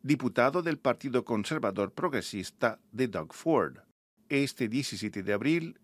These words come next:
el primer ministro de Ontario emitió un comunicado en el que afirmaba que él no había participado en la decisión del presidente de la Cámara Legislativa.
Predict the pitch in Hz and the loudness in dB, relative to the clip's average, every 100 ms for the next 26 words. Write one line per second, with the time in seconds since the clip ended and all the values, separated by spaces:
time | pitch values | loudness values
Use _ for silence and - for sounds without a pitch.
0 | - 143 131 127 131 135 120 117 120 - | 0 0 0 -2 0 2 2 0 0 -2
1 | 101 98 101 147 147 143 127 _ _ _ | -2 -4 0 2 2 0 -4 _ _ _
2 | _ 156 156 - 165 160 165 - 160 147 | _ 0 0 0 2 4 2 2 0 0
3 | 139 135 120 190 180 113 107 _ _ _ | 0 0 2 2 4 0 -2 _ _ _
4 | - 151 165 156 - 151 156 185 190 135 | -4 0 0 -2 0 2 2 0 -2 2
5 | 113 113 165 170 156 151 - - 156 151 | 4 4 2 0 -2 -4 -6 -2 2 2
6 | 151 - 147 202 190 139 127 127 113 104 | 0 -2 -2 2 2 2 0 0 0 -2
7 | 170 135 - 123 120 127 - - 139 139 | -4 -4 0 2 4 0 -2 0 4 4
8 | 151 165 147 - 135 147 151 131 123 160 | 4 2 0 0 2 2 4 4 4 0
9 | 156 120 104 110 117 170 170 139 165 127 | 0 2 2 2 2 0 0 2 2 0
10 | - 113 101 98 98 92 107 104 - 185 | 2 2 4 2 2 0 -4 -6 0 2
11 | 120 80 | 2 0